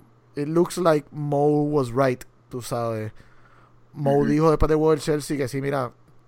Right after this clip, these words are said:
Speaker 1: Harry Maguire tuvo un excelente partido, pero él va a darse cuenta rapidito que va a tener que estar cubriendo un montón de las cagadas que hace Luke Shaw, y eso se vio en el juego de Wolves, o sea,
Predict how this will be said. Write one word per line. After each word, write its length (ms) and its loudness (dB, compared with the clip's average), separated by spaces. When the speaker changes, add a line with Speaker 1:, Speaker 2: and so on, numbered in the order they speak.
Speaker 1:
Harry 160 -6
Maguire 260 -4
tuvo 120 -4
un 60 -2
excelente 280 -6
partido, 340 -4
pero 300 -4
él 140 -4
va 80 2
a 20 4
darse 200 0
cuenta 280 -2
rapidito 580 0
que 360 -4
va 60 0
a 40 0
tener 160 -2
que 80 -4
estar 160 -4
cubriendo 460 -2
un 160 -6
montón 360 -8
de 100 -4
las 100 -6
cagadas 460 -4
que 100 -8
hace 220 -4
Luke 200 -8
Shaw, 220 -6
y 140 4
eso 180 0
se 160 2
vio 160 4
en 80 0
el 60 0
juego 300 2
de 60 2
Wolves, 500 -4
o 160 -12
sea, 400 -8